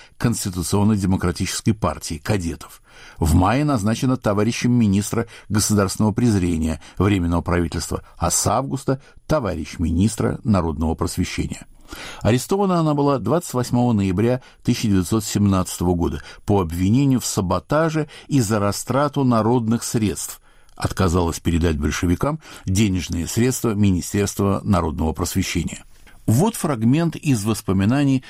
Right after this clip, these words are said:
самой Софьи Владимировны на петербургской окраине.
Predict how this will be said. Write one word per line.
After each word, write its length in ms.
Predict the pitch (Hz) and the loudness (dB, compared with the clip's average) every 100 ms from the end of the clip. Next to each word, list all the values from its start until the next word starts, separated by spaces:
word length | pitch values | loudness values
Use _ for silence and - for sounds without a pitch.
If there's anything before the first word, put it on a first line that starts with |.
| - | -8
самой 400 | - 131 110 80 | -2 0 0 -2
Софьи 340 | - 92 87 | -2 -4 -2
Владимировны 720 | 80 95 151 190 175 143 135 - - | -2 2 4 2 2 0 -2 -6 0
на 220 | 110 143 | 2 2
петербургской 880 | 156 147 - 90 80 98 - - 92 | 0 -4 -2 -2 0 -2 -2 -2 -2
окраине. 640 | - 101 - 80 - - | 0 -4 -2 -2 -2 -4